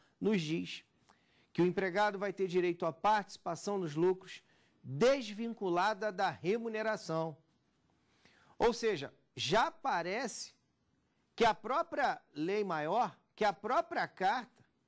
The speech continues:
Constitucional já começa a nos ensinar que a participação nos lucros e resultados não teria natureza salarial.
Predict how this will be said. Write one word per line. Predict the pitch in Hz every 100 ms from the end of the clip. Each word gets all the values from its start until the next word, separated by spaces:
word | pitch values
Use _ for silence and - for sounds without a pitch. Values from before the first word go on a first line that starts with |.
| _
Constitucional | - 185 180 165 151 175 247 _ _ -
já | - 135 269
começa | - 285 220 226 220
a | 220
nos | 202 180
ensinar | 196 185 165 156 208 226 _ _ _ _ _ _ _ -
que | 226
a | 214
participação | - 294 277 - 254 226 247 254
nos | 240 180
lucros | 196 262 269 269 220
e |
resultados | 214 208 190 - 214 233 233 185
não | 202 226 262 339
teria | 339 285 247 226 233
natureza | 214 208 - 175 185 233 269 277 - _ _ _ _ _
salarial. | - 220 202 208 254 -